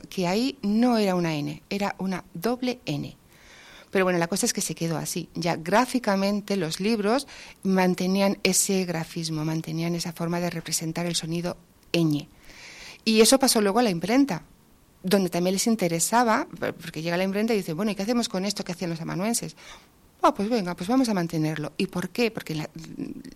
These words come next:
una imprenta funciona con una plancha metálica donde se va poniendo cada tipo, cada letra. Y entonces en vez de poner dos tipos,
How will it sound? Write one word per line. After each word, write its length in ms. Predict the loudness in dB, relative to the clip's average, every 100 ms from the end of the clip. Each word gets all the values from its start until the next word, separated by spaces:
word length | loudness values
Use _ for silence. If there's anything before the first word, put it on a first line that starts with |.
| -12 -10 -4
una 160 | -2 0
imprenta 400 | -2 -2 -2 -4
funciona 480 | -6 -8 -4 -4 -4
con 140 | -4
una 140 | -6
plancha 360 | -6 -4 -4 -4
metálica 580 | -4 -2 -2 0 0 -2 -6 -20 -6
donde 200 | -2 -2
se 100 | -2
va 80 | -2
poniendo 520 | -2 0 0 -2 -4
cada 300 | -6 -6 -6
tipo, 440 | -6 -4 0 -2 -2
cada 240 | -4 -4
letra. 440 | -2 -2 0 -2 -4 -12 -18 -18 -16 -2
Y 80 | 0
entonces 220 | 2 2
en 80 | 4
vez 80 | 4
de 80 | 4
poner 280 | 4 4
dos 220 | 4 4 4
tipos, 500 | 2 2 -2 -4